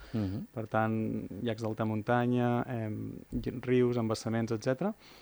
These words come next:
Speaker 2: I, i d'alguna manera van diver-, diver-, diversificar les, les línies de recerca que teníem. Em, i també,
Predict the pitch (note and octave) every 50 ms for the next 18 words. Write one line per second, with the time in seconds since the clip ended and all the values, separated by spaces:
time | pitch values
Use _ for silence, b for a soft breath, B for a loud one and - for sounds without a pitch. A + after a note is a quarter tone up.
0 | B B B B B B B - - C3 B2+ B2+ B2+ B2 B2 B2 C3 B2 B2+ B2+
1 | B2+ C3 C3+ C3+ C3+ C3 C3+ C3 C3 C3 C3 B2+ B2+ B2 B2+ B2+ B2+ B2+ B2+ C3
2 | B2+ B2+ B2 A#2 - - A2+ - - - B2+ A#2+ A2 B2 - - - - A#2+ A#2
3 | A2+ - A#2+ A2+ A#2 A#2 A2+ A2+ A2 - - - - C3+ B2+ A#2 A2+ A2 A#2 A#2
4 | A#2 A#2 A2+ B2 A#2 A#2 A2 - - B2 A2+ A2 G#2+ - A2 A#2+ A2+ A#2+ C#3 D#3
5 | F#3+ - B B B B B B B B B B B - - C3+ B2+ B2+ B2+ B2
6 | B2 B2 B2 B2 - C3 C3+ - D3 C3+ C3+ C3 C#3 D3 D3 D3+ E3 E3